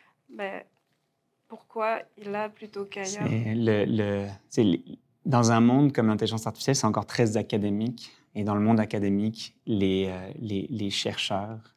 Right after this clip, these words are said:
Speaker 2: les luminaires, comme, comme ils les appellent beaucoup, euh, attirent les talents. Et puis, euh, et puis c'est très vrai de Montréal.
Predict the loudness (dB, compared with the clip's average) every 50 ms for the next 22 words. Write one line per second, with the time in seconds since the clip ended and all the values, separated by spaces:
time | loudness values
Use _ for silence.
0 | _ -2 0 2 4 4 4 4 2 0 -4 -6 -10 -14 _ _ -12 -10 -10 -10
1 | -12 -10 -12 -10 -8 -10 -10 -10 -12 -14 -12 -10 -8 -8 -8 -8 -10 -8 -4 -2
2 | -2 -2 -2 -4 -6 -6 -4 -4 -4 -6 -6 -10 -10 -8 -6 -4 -4 -4 -4 -6
3 | -8 -10 -10 -12 -14 _ _ _ _ _ _ _ _ _ _ _ _ _ -12 -12
4 | -10 -6 -2 0 2 2 4 2 2 2 0 -2 -4 -4 -4 -4 -8 -6 -4 -4
5 | -4 0 0 0 2 2 2 2 2 2 0 -2 -4 -8 -8 -10